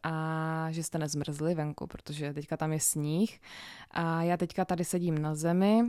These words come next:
eh, u mikrofonu a leží tady vedle mě Milo. Já doufám, že tady nebude dělat žádné zvuky. On si tady teďka sedl <laughs> vedle mě. Já jsem úplně nevěděla, o čem natočit tady tento díl podcastu a je to fakt úplně spontánní. Já jsem se před chvíli probudila,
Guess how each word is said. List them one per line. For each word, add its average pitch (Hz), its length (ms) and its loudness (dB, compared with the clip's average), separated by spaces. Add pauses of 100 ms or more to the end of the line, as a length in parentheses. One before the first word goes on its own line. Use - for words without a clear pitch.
(220)
eh, - 60 -2 (480)
u 160 180 0
mikrofonu 170 880 2 (120)
a 151 360 -4 (140)
leží 170 240 -10
tady 170 160 -8
vedle 170 200 -2
mě 170 140 2
Milo. 156 320 0
Já 165 120 2
doufám, 160 280 -2
že 156 240 -4
tady 160 180 -8
nebude 156 260 -8
dělat 160 160 -8
žádné 160 300 -8
zvuky. 151 580 -8 (560)
On 185 80 -4
si - 100 -6
tady 180 160 -4
teďka 170 280 -6
sedl 165 300 -2 (420)
<laughs> - 260 -10 (100)
vedle 185 300 2
mě. 180 360 2 (180)
Já 202 200 2
jsem 220 340 2
úplně 226 340 4
nevěděla, 196 680 4 (480)
o 208 80 -2
čem 190 460 2
natočit 190 500 0
tady 190 200 2
tento 196 300 4
díl 190 300 6
podcastu 151 840 -4
a 156 260 -2
je 160 100 -2
to 165 100 -4
fakt 160 300 -6
úplně 185 340 0
spontánní. 156 840 -2
Já 156 80 -6
jsem 160 300 -6
se - 140 -10
před 151 220 -8
chvíli 165 220 -2
probudila, 151 760 -4